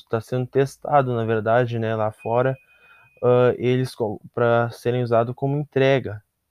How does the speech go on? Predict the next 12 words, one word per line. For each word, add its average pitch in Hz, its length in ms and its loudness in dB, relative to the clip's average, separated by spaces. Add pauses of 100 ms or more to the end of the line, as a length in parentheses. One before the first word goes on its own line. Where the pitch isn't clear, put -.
(120)
né, 110 220 -6
entregar 110 420 0
pedidos 123 480 -4
e 117 100 -10
tal. 113 320 2
É, 113 380 0 (100)
tem 123 160 0
um 131 140 2
limite 131 380 0
de 117 120 -4
distância 135 600 -2
ainda. 123 340 -2